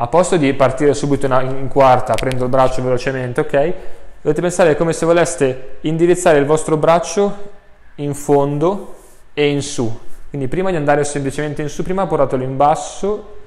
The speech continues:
e in fondo e in su, a movimento di cucchiaio, proprio in questa direzione, in fondo e in su. Vi faccio vedere, in questo modo, da qua, apro, in fondo, scavo come un cucchiaio dal basso verso l'alto,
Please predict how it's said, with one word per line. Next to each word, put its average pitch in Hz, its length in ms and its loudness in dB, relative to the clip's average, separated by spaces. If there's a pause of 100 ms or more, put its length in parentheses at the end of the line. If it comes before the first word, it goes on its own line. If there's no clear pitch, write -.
(120)
e 135 180 -6
in 139 80 -4
fondo 147 460 -2
e 170 60 -4
in 160 80 -6
su, - 260 -8 (460)
a - 80 -4
movimento 180 420 0
di 160 100 0
cucchiaio, 139 440 -2
proprio 139 180 0
in 143 80 -2
questa 160 180 -2
direzione, 143 560 -2 (260)
in 131 180 -8
fondo 196 720 -4
e 156 80 -8
in 151 120 -4
su. 110 240 -8 (460)
Vi 131 100 -10
faccio 131 260 -2
vedere, 143 540 2 (800)
in - 80 -10
questo 135 300 -6
modo, 147 400 -2 (260)
da 127 160 0
qua, - 600 0
apro, 170 580 -6 (440)
in 131 180 -8
fondo, 165 800 -4
scavo 151 440 2
come 135 160 -6
un 135 40 -6
cucchiaio 139 340 0
dal 127 140 0
basso 139 340 0
verso 127 300 -2
l'alto, 135 600 0